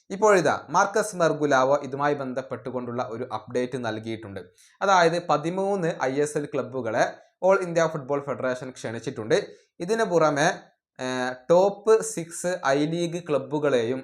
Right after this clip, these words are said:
ഇപ്പോൾ, ഏഹ്, ഫെഡറേഷൻ ക്ഷണിച്ചിട്ടുണ്ട്. അതായത്, ഐ ലീഗിലെ ടോപ്പ് ത്രീ ക്ലബ്ബുകൾക്ക് ഈ ഒരു സ്ഥാനം ഉറപ്പാണ്. അതായത്, പതിമൂന്ന് ഐ എസ് എൽ ക്ലബ്ബുകൾ വരും. ബാക്കി ഐ ലീഗിലെ ആദ്യത്തെ മൂന്ന് ക്ലബ്ബുകളാണ് വരിക. അങ്ങനെ സൂപ്പർ കപ്പിൽ ആകെ പതിനാറ്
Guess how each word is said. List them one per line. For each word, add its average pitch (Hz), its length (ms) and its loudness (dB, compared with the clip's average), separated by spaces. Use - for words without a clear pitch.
ഇപ്പോൾ, 127 440 -4
ഏഹ്, 113 200 -10
ഫെഡറേഷൻ 127 440 -4
ക്ഷണിച്ചിട്ടുണ്ട്. 147 840 -2
അതായത്, 180 580 6
ഐ 165 140 4
ലീഗിലെ 180 500 0
ടോപ്പ് 180 400 2
ത്രീ 185 120 -2
ക്ലബ്ബുകൾക്ക് 151 880 -2
ഈ 131 180 -4
ഒരു 135 120 -2
സ്ഥാനം 135 500 0
ഉറപ്പാണ്. 143 500 2
അതായത്, 135 500 2
പതിമൂന്ന് 156 560 -4
ഐ 143 140 -2
എസ് 147 160 -4
എൽ 147 80 -4
ക്ലബ്ബുകൾ 139 500 -4
വരും. 135 340 -4
ബാക്കി 151 460 0
ഐ 143 140 -2
ലീഗിലെ 147 560 -2
ആദ്യത്തെ 147 600 0
മൂന്ന് 143 360 -4
ക്ലബ്ബുകളാണ് 139 680 -2
വരിക. 120 260 -2
അങ്ങനെ 180 360 -2
സൂപ്പർ 160 320 -4
കപ്പിൽ 160 400 -4
ആകെ 139 500 2
പതിനാറ് 160 560 2